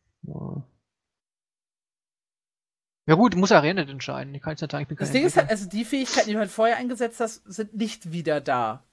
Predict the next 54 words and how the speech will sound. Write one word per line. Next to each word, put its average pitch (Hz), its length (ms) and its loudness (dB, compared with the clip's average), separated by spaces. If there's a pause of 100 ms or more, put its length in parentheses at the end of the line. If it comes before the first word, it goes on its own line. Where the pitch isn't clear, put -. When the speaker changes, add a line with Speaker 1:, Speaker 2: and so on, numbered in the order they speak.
(220)
Speaker 2:
Sondern 165 520 -8
das 185 180 -6
Ding 226 160 -4
ist 269 140 -4
halt 262 100 -2
nur, 226 140 -8
wenn 214 80 -2
du, 214 60 -4 (240)
also 202 160 -2
angenommen, 247 300 -2
du 240 140 -4
hast 220 320 -2
eine 190 240 -2
Heilfähigkeit 254 580 -2
und 196 60 -12
benutzt 196 340 -6
die 185 120 -6
Heilfähigkeit 139 600 -8
und 165 140 -10
dann 165 160 -6
wechselst 190 460 -6
du 156 40 -12
die 147 120 -10
Heilfähigkeit. - 720 -12 (420)
Dann 147 120 -8
ist 180 160 -6
sie 185 100 -6
normalerweise 185 640 -2
trotzdem 208 380 -6
noch 190 120 -6
auf 175 160 -6
Cooldown. 131 440 -8 (180)
Kennst 170 260 -6
du 143 80 -12
Speaker 1:
Ja. 143 280 10
Speaker 2:
wahrscheinlich. 127 580 -6
Genau. 185 160 -2
Speaker 1:
Du 139 60 4
kannst 180 160 8
ja - 80 6
gar 165 140 8
nicht 160 200 -4
wechseln, 160 320 -4
wenn 151 100 -8 (120)
mal 147 160 -8
was 143 160 -10
auf 139 60 -14
Cooldown 151 340 -6
ist, 143 100 -10
soweit 143 200 -6
ich 143 120 -10
weiß, 151 160 -4
Speaker 2:
Doch. 143 80 -4
Speaker 1:
oder? 175 280 -8